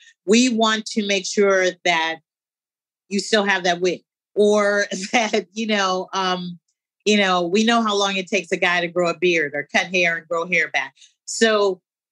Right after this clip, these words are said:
just make sure, and I always say with women who like to change up, make sure that whatever your day-to-day is, that that's authentic, right? And every, like, you know, a curly hairstyle might call for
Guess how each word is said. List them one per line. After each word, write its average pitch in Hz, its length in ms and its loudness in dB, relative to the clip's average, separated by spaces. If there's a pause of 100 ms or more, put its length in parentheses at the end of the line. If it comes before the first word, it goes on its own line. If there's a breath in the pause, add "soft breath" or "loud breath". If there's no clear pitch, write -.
(120)
just 277 280 0
make 269 240 -2
sure, 185 640 0 (140)
and 190 100 0
I 226 140 0
always 254 400 0
say 208 200 0
with 185 260 -2
women 180 280 -2
who 180 120 4
like 170 240 2
to 180 120 2
change 175 420 0
up, 170 260 2 (380)
make 247 200 2
sure 294 400 2
that 208 320 0
whatever 214 520 0
your 196 400 -2
day-to-day 185 680 0 (240)
is, 214 300 -2
that 165 320 0 (600)
that's 175 300 0
authentic, 156 600 -6 (580)
right? 185 380 0 (320)
And 202 320 -2
every, 254 440 -2
like, 190 240 -2 (140)
you 220 120 4
know, 196 140 2
a 185 60 -4
curly 247 500 0
hairstyle 196 640 -2
might 185 320 -2
call 190 320 0
for 175 460 0